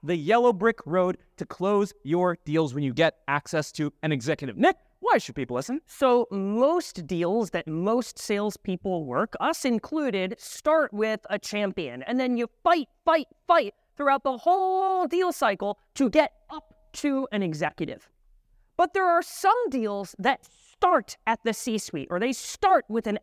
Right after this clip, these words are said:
Speaker 2: S V P. And if you run those deals the same way that you run deals that you originate with a champion, someone a director or manager level, you're gonna shoot yourself in the foot and lose. And so we're gonna be talking about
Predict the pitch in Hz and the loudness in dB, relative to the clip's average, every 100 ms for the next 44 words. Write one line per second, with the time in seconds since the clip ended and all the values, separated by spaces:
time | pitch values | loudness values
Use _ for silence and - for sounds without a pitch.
0 | - 208 - 226 208 - 170 - _ _ | -6 -10 -6 -4 -4 -2 -2 -4 _ _
1 | _ _ 269 262 254 269 254 - _ - | _ _ 0 2 2 0 -2 -8 _ -6
2 | 311 - 214 320 440 415 220 262 262 247 | -4 -4 -2 -2 0 0 0 0 2 -2
3 | 180 175 302 330 226 175 143 127 190 - | -2 2 2 0 -2 -4 -6 -6 -10 -8
4 | 180 254 - - 294 370 254 175 190 247 | -2 -2 -2 0 2 2 0 -2 -2 -2
5 | 196 190 165 202 208 196 208 196 196 - | -4 -4 0 0 0 0 -2 -2 -4 -2
6 | 220 185 160 180 196 220 226 - 185 185 | 0 0 0 -2 0 0 0 -2 -6 -6
7 | 170 - - 165 - 220 208 214 208 185 | -8 -8 -6 -6 -2 0 0 0 0 0
8 | 156 175 202 - 185 185 165 143 151 185 | -2 -6 -6 -4 0 0 0 -4 -4 -2
9 | 196 208 208 214 220 226 _ _ _ - | -2 0 2 2 0 -4 _ _ _ 0
10 | 277 427 - 330 311 269 226 175 - 247 | 2 2 2 0 2 2 2 -2 2 2
11 | - 185 175 226 359 - - - _ _ | 2 -4 -2 2 2 0 -10 -20 _ _
12 | - 262 330 269 269 403 403 359 262 - | -8 -4 -2 0 2 2 2 2 0 -2
13 | - 294 392 349 262 185 180 170 | 0 2 2 2 0 2 2 0